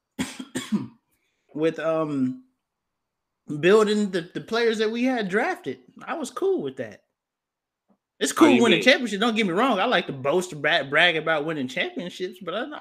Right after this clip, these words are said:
Speaker 1: I was cool with it. I
Speaker 2: But,
Speaker 1: wasn't
Speaker 2: but, but, but when are you gonna acknowledge that the Lakers are no longer this team that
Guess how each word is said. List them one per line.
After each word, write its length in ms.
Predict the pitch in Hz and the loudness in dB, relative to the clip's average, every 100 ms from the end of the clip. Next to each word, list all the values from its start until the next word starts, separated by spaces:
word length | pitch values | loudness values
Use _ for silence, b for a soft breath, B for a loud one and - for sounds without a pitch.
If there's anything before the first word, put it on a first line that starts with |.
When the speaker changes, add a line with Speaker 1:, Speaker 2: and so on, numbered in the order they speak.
| - | -14
Speaker 1:
I 140 | - 233 | -8 -6
was 160 | 349 | -4
cool 420 | - - 392 381 190 | -6 6 8 8 6
with 160 | 147 | 4
it. 100 | 127 | 2
I 60 | 175 | 2
Speaker 2:
But, 80 | - | 2
Speaker 1:
wasn't 280 | 165 160 - _ _ _ - | 4 4 2 _ _ _ -10
Speaker 2:
but, 220 | 151 190 | 2 4
but, 20 | |
but 280 | 185 180 147 | 4 2 0
when 200 | 165 220 | 4 4
are 40 | 214 | 4
you 180 | 208 | 2
gonna 220 | 190 185 160 | 0 2 2
acknowledge 580 | 143 156 214 175 151 | 0 2 2 4 -2
that 160 | 147 147 | -2 -6
the 80 | 143 | -4
Lakers 480 | 143 208 165 151 139 | -2 -2 -2 -4 -4
are 60 | |
no 160 | 143 143 | -2 -2
longer 380 | 143 170 147 131 | -2 -2 -2 -2
this 260 | 120 117 | -2 -4
team 340 | - 151 143 120 | -6 -4 -2 -2
that 180 | 110 | -4